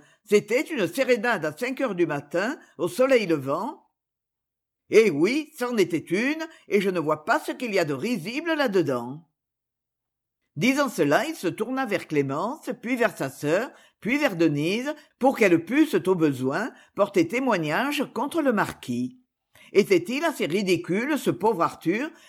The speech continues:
qui ne savait pas ce que c'était qu'une sérénade ? Et il avait eu des maîtresses ? Quelle pitié ! Il allait le secouer d'importance, le gouailler, l'humilier.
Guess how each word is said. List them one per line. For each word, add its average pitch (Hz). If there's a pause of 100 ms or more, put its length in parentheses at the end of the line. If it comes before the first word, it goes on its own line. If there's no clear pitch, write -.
qui 208
ne 180
savait 247
pas 226
ce 165
que 165
c'était 185
qu'une 143
sérénade ? 202 (420)
Et 220
il 165
avait 262
eu 269
des 190
maîtresses ? 175 (440)
Quelle 196
pitié ! 147 (1200)
Il 196
allait 196
le 294
secouer 277
d'importance, 180
le 180
gouailler, 202
l'humilier. 156